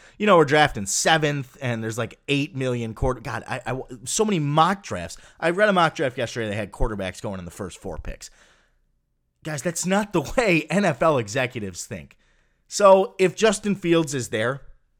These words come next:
if Trey Lance is there, if Zach Wilson is there, I don't think all three of them are gonna be there. But if one of them is there and you don't take them,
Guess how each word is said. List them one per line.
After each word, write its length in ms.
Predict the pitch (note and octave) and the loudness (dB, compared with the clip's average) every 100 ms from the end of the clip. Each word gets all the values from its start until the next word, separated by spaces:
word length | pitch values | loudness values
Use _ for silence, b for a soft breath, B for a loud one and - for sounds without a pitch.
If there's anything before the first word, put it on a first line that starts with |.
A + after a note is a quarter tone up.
| - - - _ _ | -16 -14 -20 _ _
if 180 | C3+ C3 _ _ _ | -4 -4 _ _ _
Trey 260 | - D#3+ D3+ | -2 2 2
Lance 340 | B2+ B2+ B2+ | 2 -2 -4
is 140 | C#3 | -4
there, 320 | B2+ C3+ D3 - | 0 0 0 -4
if 120 | A2+ | -6
Zach 300 | G#2+ C#3 C3 | -2 -2 0
Wilson 400 | B2 B2 B2+ D3+ | 0 0 0 -4
is 160 | C#3+ C3 | -6 -4
there, 320 | C3+ C#3 D3 _ _ - | -2 -2 -6 _ _ -14
I 40 | |
don't 260 | F2+ C3 A2+ | -6 -6 -4
think 180 | A#2+ | -4
all 140 | A2 F#2 | -2 -2
three 240 | - G#2+ | -2 -4
of 80 | D#2+ | -8
them 140 | D#2+ | -12
are 80 | D#2 | -14
gonna 180 | D#2+ D#2+ | -14 -14
be 140 | F2 | -14
there. 220 | C#2+ A1+ - _ _ _ _ _ | -14 -16 -20 _ _ _ _ _
But 120 | B2+ | -2
if 140 | D3 C3+ | 0 2
one 220 | D3+ A3 | 4 4
of 120 | G#3 | 4
them 200 | F3 E3 | 2 2
is 160 | C#3 G#2+ | 0 -2
there 320 | G#2+ A#2+ C#3 - - _ _ _ _ _ _ _ - | -2 -2 -4 -10 -20 _ _ _ _ _ _ _ -12
and 100 | G2+ | -10
you 160 | G2+ - | -10 2
don't 320 | F#3 F#3 - | 4 4 2
take 300 | - G#2+ - | -4 -10 -10
them, 240 | - A#1+ | -16 -20